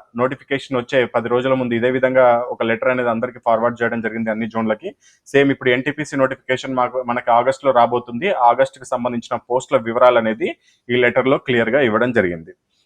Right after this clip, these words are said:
ఒకసారి ఇంకా మనం డీటెయిల్స్లోకి వెళ్ళినట్లయితే ఇక్కడ, ఇక్కడ చూడండి, in accordance with percentage provided in boards letter number one అని చెప్పేసి అంతకుముందు ఇచ్చిన లెటర్ నెంబర్ ప్రకారము ఈ యాక్షన్ తీసుకున్నాము.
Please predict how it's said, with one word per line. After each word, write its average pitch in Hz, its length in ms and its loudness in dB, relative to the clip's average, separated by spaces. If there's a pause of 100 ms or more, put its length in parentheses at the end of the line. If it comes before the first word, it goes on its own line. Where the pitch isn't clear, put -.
(180)
ఒకసారి 131 260 0
ఇంకా 135 160 0
మనం 139 280 0
డీటెయిల్స్లోకి 135 560 0
వెళ్ళినట్లయితే 127 480 0
ఇక్కడ, 131 160 0
ఇక్కడ 117 280 0
చూడండి, 123 320 0 (680)
in 143 120 2 (160)
accordance 147 500 4 (180)
with 139 200 -2 (280)
percentage 143 800 2 (500)
provided 143 480 4 (160)
in 120 60 -2 (160)
boards 139 340 0
letter 123 200 0 (100)
number 120 180 0 (120)
one 123 120 -2
అని 131 140 -2
చెప్పేసి 123 280 -6
అంతకుముందు 135 440 -2 (380)
ఇచ్చిన 131 280 -4 (180)
లెటర్ 117 360 -2
నెంబర్ 123 320 0
ప్రకారము 123 580 2 (120)
ఈ 120 120 -4 (100)
యాక్షన్ 123 420 0
తీసుకున్నాము. 120 440 -4